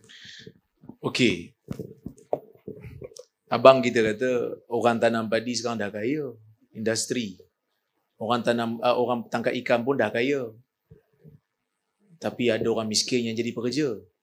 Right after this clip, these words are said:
Betul? Ha? Ha. Bos kaya lah. Tapi yang bekerja bawah-bawah, miskin. Kan orang yang buat bangunan-bangunan ni memanglah yang menang tender ni orang kaya. Tapi yang duk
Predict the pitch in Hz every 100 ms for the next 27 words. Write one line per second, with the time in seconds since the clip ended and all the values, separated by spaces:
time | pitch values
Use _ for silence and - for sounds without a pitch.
0 | _ _ _ _ _ _ _ _ _ _
1 | _ _ _ - 156 98 - _ _ _
2 | _ _ - 165 196 - _ _ _ _
3 | _ - - - _ _ 131 160 208 -
4 | 170 131 131 196 147 113 _ _ _ _
5 | _ - 139 143 151 160 175 175 214 233
6 | - - - - 135 151 135 107 - _
7 | _ _ _ - - _ _ _ - 131
8 | 139 175 170 165 165 185 - - 147 156
9 | 180 180 170 170 185 185 190 220 208 208
10 | 131 123 123 131 131 127 143 147 131 139
11 | 143 143 139 175 190 156 180 240 240 165
12 | 147 _ _ _ 156 - 202 190 185 -
13 | -